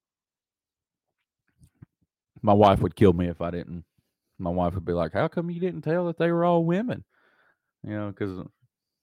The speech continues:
you know, I joke with her all the time because my wife has a heavy foot. She speeds. And I tell her all the time, I was like, "Dang, you drive just like a woman." So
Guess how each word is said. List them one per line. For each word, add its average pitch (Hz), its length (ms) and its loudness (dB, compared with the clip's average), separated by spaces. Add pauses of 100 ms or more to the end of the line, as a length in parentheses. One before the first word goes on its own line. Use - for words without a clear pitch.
(1500)
you 92 80 -8
know, 85 100 -4
I 87 120 -2
joke 95 320 -2
with 87 140 -2
her 87 120 0
all 87 120 0
the 87 60 -6
time 98 400 -4 (380)
because 90 200 -8
my 95 140 0
wife 90 300 2
has 82 160 -4
a 80 60 -6
heavy 85 260 -2
foot. 92 380 -4 (720)
She - 260 -12
speeds. 90 920 -6 (580)
And 90 120 0
I 87 60 2
tell 87 240 0
her 87 60 0
all 90 120 2
the 87 120 -2
time, 87 160 -2
I 90 60 -2
was 82 80 -6
like, 82 220 -4
"Dang, 95 340 0
you 95 80 -4
drive 92 300 2
just 98 160 4
like 98 140 6
a 95 60 6
woman." 95 380 8
So 92 320 6